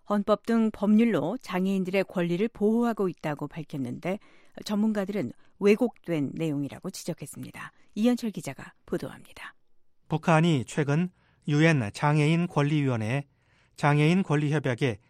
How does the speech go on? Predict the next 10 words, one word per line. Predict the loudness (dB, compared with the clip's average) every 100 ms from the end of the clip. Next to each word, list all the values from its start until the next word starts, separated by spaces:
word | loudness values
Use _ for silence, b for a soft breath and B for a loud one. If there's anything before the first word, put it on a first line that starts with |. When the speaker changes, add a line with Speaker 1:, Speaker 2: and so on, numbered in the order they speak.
| _ -2
Speaker 2:
이행에 | 4 4 4
관한 | 0 0 0 0 b b b
일 | 2 2
차 | 2 0 0 -2
국가 | -4 2 2
보고서를 | 2 0 0 -2 -6 -6
제출했습니다. | -4 -4 -4 -6 -8 -8 -10 -14 _ _ _ _ _ -8
북한은 | -4 2 2 4
이 | 2
보고서에서 | 0 -2 -2 -4 -4 -2 -4